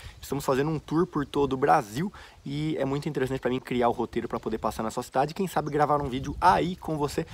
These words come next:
contando a história do seu pet, beleza? Então vamos lá. A maior parte das pessoas pega um cão, ah,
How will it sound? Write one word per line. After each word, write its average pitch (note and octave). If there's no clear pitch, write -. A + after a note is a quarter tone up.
contando E3
a -
história C3+
do B2+
seu E3
pet, -
beleza? C3+
Então G#3
vamos F3
lá. -
A -
maior C#4+
parte F3+
das C#3
pessoas C3+
pega D3
um C#3
cão, C#3+
ah, B2+